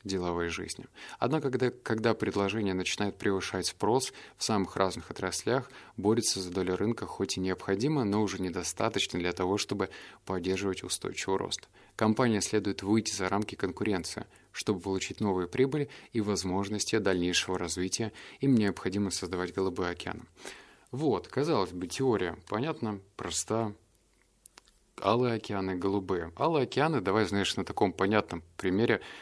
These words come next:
это вот магазинчики типа фикс-прайса, где всё продаётся за какой-то фиксированный ценник. Я не знаю, сколько там что стоит, ну, предположим, там пятьдесят рублей. Ты заходишь и понимаешь, что там всё продаётся за пятьдесят рублей.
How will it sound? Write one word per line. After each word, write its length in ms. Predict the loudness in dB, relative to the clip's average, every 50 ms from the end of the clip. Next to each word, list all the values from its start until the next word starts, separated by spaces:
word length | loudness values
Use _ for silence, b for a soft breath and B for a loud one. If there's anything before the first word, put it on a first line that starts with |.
| B B
это 200 | -6 -4 -4 -4
вот 320 | -4 -4 -6 -6 -10 -16 -18 _ _
магазинчики 800 | -4 -2 -2 -2 0 0 0 -2 -2 -4 -6 -6 -4 -4 -4 -4
типа 300 | -4 -6 -8 -6 -6 -6
фикс-прайса, 840 | -4 -4 -4 -6 -6 -4 -2 0 2 2 2 0 -2 -2 -2 -4 -4
где 360 | -6 -6 -2 0 0 0 0 -2
всё 200 | 0 0 0 2
продаётся 580 | 2 0 0 2 2 2 2 0 -2 -4 -6
за 120 | -6 -8 -10
какой-то 360 | -14 -6 -4 -4 -4 -4 -8
фиксированный 600 | -10 -4 -2 0 2 2 2 2 0 0 -2 -2
ценник. 400 | -2 -2 -2 0 -2 -4 -4 -2
Я 80 | -2 0
не 60 | 0
знаю, 180 | 0 0 -2 -2
сколько 260 | -4 -6 -8 -8 -10
там 180 | -14 -16 -14 -14
что 220 | -14 -12 -10 -6 -4
стоит, 360 | -2 0 2 2 2 2 B B B B B B 0
ну, 100 | 0 2
предположим, 600 | 2 0 0 2 2 4 4 4 4 2 -2 -6
там 160 | -8 -10 -6
пятьдесят 480 | -6 -4 -4 -2 -2 -2 -2 -2 -2 -2
рублей. 320 | -4 -2 -2 -4 -6 B B B B B B
Ты 100 | -2 -2
заходишь 520 | 0 0 -2 -2 -2 -4 -2 -2 -2 -4 -4
и 80 | -4
понимаешь, 360 | -2 -2 0 0 0 0 -2
что 140 | -2 -4 -6
там 240 | -4 -2 -2 -4 -4
всё 220 | -4 -2 0 0
продаётся 500 | 0 0 -2 -2 -2 -2 -2 -2 -6 -8
за 80 | -8 -10
пятьдесят 480 | -10 -12 -10 -8 -6 -4 -4 -4 -4 -6
рублей. 300 | -6 -6 -6 -8 -8